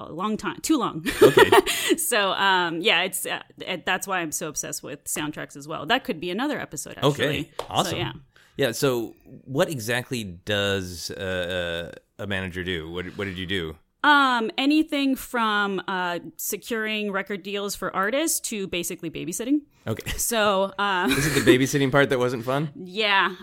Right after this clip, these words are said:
Speaker 1: Um, the P R stuff I actually really enjoyed, which
Speaker 2: Yeah.
Speaker 1: I, you know, social skills. Uh, but, um, <laughs> the whole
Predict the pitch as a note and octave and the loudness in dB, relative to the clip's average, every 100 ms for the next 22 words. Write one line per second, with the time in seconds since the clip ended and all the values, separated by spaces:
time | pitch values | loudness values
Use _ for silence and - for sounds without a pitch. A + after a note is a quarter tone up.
0 | - G#3+ G3 G#3 A#3 - G#4 A4 F4+ C#4 | 4 6 6 6 4 4 4 4 2 0
1 | G3+ - G3 G3 F#3+ D#3+ E3+ D#3+ D#3 D#3 | 0 -2 -4 -2 -2 -2 -2 -4 -4 -4
2 | D#3+ A2 D#2 D2 - E3+ - _ F#3 F3 | 0 2 2 -2 -8 -10 -10 _ -6 -4
3 | D#3+ - - - G#3 F3+ D#3+ E3 - - | -6 -10 -10 -4 -4 -4 -8 -10 -12 -20
4 | - - G3+ G3+ F3+ E3 G3+ F#3+ - G3+ | -20 -2 4 6 4 2 4 4 6 8
5 | G3 F#3 F3 E3+ G3 G3+ G3+ A#3+ A3 G#3 | 10 10 6 2 -2 -2 0 0 2 0
6 | F3 | -4